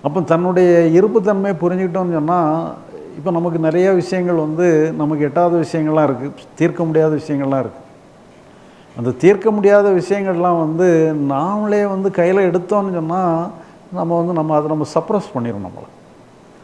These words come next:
அப்போ நமக்கு தீர்க்க முடியாத பிரச்ச-, பிரச்சனைகள், தீர்க்க முடியாத அம்சங்கள் எல்லாத்தையுமே அந்த டோட்டல் மைண்டுகிட்ட ஒப்படைச்ச நிலையில இந்த கான்ஷியஸ் மைண்டு செயல்பட்டதுன்னு சொன்னா, இது இன்னும்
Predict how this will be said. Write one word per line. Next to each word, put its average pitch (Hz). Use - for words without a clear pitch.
அப்போ 113
நமக்கு 135
தீர்க்க 214
முடியாத 196
பிரச்ச-, 180
பிரச்சனைகள், 175
தீர்க்க 175
முடியாத 175
அம்சங்கள் 170
எல்லாத்தையுமே 156
அந்த 147
டோட்டல் 208
மைண்டுகிட்ட 180
ஒப்படைச்ச 180
நிலையில 160
இந்த 156
கான்ஷியஸ் 190
மைண்டு 170
செயல்பட்டதுன்னு 160
சொன்னா, 156
இது 202
இன்னும் 180